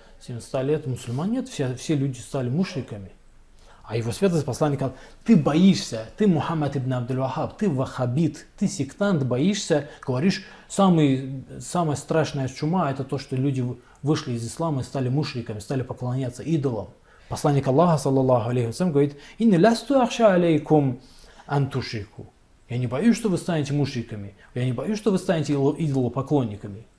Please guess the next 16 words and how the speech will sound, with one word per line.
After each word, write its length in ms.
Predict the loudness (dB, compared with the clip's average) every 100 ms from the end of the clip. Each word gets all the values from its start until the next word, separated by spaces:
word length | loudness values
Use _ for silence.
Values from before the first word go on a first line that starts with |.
| _ _ _ _ -2
А 120 | 2
вы 80 | 6
говорите, 420 | 6 6 2 -4
что 140 | -4
это, 320 | -2 -2 -4 -6
нет, 340 | -4 -2 -2 -4
надо 200 | -4 -4
этого 260 | -6 -10
бояться». 460 | -10 -12 -14 -18 -20 _ _ _ _ _ _ _ _ _ _ _ _ _ _ _
Согласно 800 | -4 2 4 4 2 -2 -4 -6 -16 _ _ -8
этому 260 | -4 -2 -2
преданию, 460 | -2 0 0 0 -2
согласно 440 | -4 -2 -2 -2
этому 160 | -2 -2
достоверному 680 | -2 0 2 4 4 2
преданию, 600 | -2 -2 0 0 0 -2